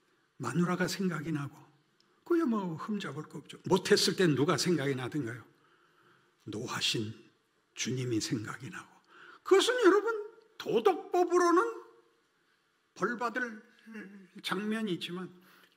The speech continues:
따지고 보면 하나님과의 관계가 소원해지는 것이 우리에게 제일 큰 공포로 와 있다고요.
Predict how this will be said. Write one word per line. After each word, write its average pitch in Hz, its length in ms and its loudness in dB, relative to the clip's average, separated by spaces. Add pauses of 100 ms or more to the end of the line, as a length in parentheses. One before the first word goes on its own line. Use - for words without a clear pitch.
따지고 349 440 4
보면 403 340 4
하나님과의 311 880 6
관계가 214 680 -2
소원해지는 339 1000 0
것이 - 240 -2
우리에게 196 500 -4
제일 262 340 -4
큰 403 300 -4 (760)
공포로 262 560 0
와 208 140 -4
있다고요. 180 600 -12